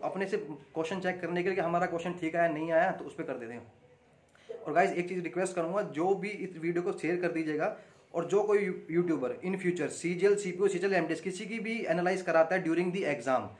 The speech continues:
भाई उसका boycott करो, आपका भला नहीं चाहता, आपको सिर्फ पागल बना रहा है, सिर्फ पैसे कमाने के लिए बैठा है वो। वो किसी कंडीशन में आपके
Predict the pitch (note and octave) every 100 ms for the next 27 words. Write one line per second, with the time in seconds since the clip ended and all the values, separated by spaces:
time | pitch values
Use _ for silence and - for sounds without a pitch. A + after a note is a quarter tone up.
0 | - - C3 E3 E3+ F3 E3 E3+ F#3 F#3
1 | F#3+ F3+ F#3+ B2+ D#3 E3+ F3 E3+ F3 E3
2 | G3 F#3+ F#3+ - C#3+ F3+ F3 D#3+ E3 F3+
3 | G3 D#3 D#3 D3+ C#3 C#3 C3+ A#2+ A2 G#2+
4 | G2 G#2 - - - _ - C#3+ G3+ G#3
5 | F#3+ G3 F#3+ F#3 F3+ F#3 F#3 F3 E3+ -